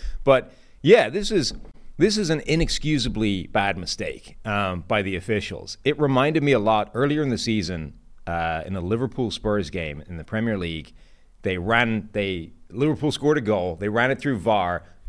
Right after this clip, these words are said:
var checked it and decided that actually, um, they, they, they came to the right conclusion,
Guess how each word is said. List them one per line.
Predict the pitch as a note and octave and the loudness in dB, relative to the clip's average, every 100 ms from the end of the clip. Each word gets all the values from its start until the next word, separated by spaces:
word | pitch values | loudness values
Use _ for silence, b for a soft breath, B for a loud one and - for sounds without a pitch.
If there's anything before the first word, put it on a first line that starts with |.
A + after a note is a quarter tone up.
| - | -10
var | G2+ B2 C3+ | 0 2 2
checked | - G3+ F#3+ - | 4 2 2 0
it | G#2 F#2+ - b b | -4 -4 -12 b b
and | A2+ A#2+ A#2 | 2 2 2
decided | A2+ - B2+ A#2+ A#2 F#2+ | 0 2 4 4 2 0
that | A2+ | 2
actually, | A2+ A#2+ - A#2 G#2+ G2+ - B B - | 2 0 -2 0 2 0 -2 B B -6
um, | G2 G#2 G2 F#2 F2+ - | 0 0 0 -4 -6 0
they, | B2 | 0
they, | A#2+ B2+ A2 | 2 0 0
they | - A#2+ | -2 -2
came | A#2+ F3 F3 | 0 2 2
to | C#3+ | 2
the | |
right | A2+ C#3+ D#3 | 0 2 0
conclusion, | C#3 C3 C3 D3 A2+ A2+ G2+ | -2 -6 -2 0 0 0 -2